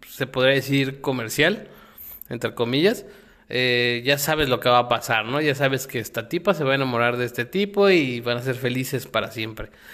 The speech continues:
Y a mí me gusta que cambien la estructura de todo eso, ¿no? Ese es un cine que me gusta y, por ejemplo, también la ciencia ficción se me hace también uno de los mejores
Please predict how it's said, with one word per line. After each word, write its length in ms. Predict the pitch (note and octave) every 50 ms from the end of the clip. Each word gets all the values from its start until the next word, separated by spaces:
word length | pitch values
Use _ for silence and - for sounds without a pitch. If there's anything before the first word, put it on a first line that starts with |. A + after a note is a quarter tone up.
| - - -
Y 100 | - C3
a 60 | C#3 D#3
mí 40 |
me 100 | F3 F3
gusta 280 | D#3+ D#3+ D#3 - F3+ -
que 100 | - C3+
cambien 300 | - C#3+ D3 D3+ D#3 D3+
la 60 | C#3+
estructura 560 | B2+ B2 - - B2 A#2 - - C#3+ C#3 C#3 C3+
de 80 | B2
todo 320 | A2 - B2 C3 C3 B2 A#2+
eso, 260 | B2 A#2+ - - G#2+
¿no? 280 | G#2+ A#2 C#3 C#3+ C#3+ - - _ _ _ _
Ese 220 | F3 E3+ D#3+ G3
es 120 | F#3 F#3+ G3
un 120 | G3+ F#3+
cine 180 | - F#3+ G3 G3
que 100 | - F3+
me 140 | D3 C#3 C3+
gusta 520 | C3 D3 E3+ E3 - - G#3 G#3+ G#3 - -
y, 200 | D3 C3+ C3 C3
por 180 | - - A#2+ A#2+
ejemplo, 380 | B2 C3 B2+ - - D#3 C#3+
también 460 | C#3+ B2+ A#2+ A#2+ B2+ C3 B2+ B2+ A#2+ - -
la 140 | A#2+ A#2+
ciencia 280 | A2+ C3 C3 C3 D3+ D3
ficción 360 | C#3+ C3 A#2+ A#2 - C#3 C#3+ C#3+
se 100 | C#3+ C#3
me 100 | C3 B2+
hace 160 | E3+ - -
también 300 | - - B2 B2 B2 C3
uno 140 | C3 C3 C3
de 80 | B2+ A#2
los 120 | A2+ A2
mejores 380 | A2 A2+ - B2 B2 C#3 C#3